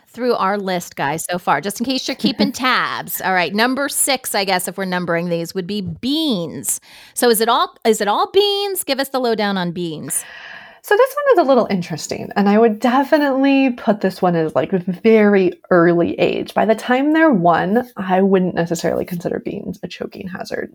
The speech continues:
Speaker 2: So keep
Speaker 1: Okay.
Speaker 2: that in mind. Um, you know, I think of beans, a lot of us buy beans in cans.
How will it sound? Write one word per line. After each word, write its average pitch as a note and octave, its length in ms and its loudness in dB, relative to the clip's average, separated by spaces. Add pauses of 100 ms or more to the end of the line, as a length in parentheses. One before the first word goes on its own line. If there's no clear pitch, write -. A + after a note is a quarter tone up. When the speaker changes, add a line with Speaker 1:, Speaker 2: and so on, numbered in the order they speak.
Speaker 2:
So G#3 240 0
keep C#4 260 -4
Speaker 1:
Okay. C#4 60 -8
Speaker 2:
that G#3 160 4
in F3+ 120 -6
mind. F#3+ 460 0 (380)
Um, F#3+ 400 0 (240)
you A#3+ 100 6
know, A3 160 4
I A3 100 0
think A#3 240 2
of G#3+ 160 0
beans, G#3 360 4
a - 80 0
lot G3 180 4
of F#3+ 100 2
us F#3 120 0
buy F3+ 180 0
beans F3 400 -2
in E3 160 -6
cans. - 720 -10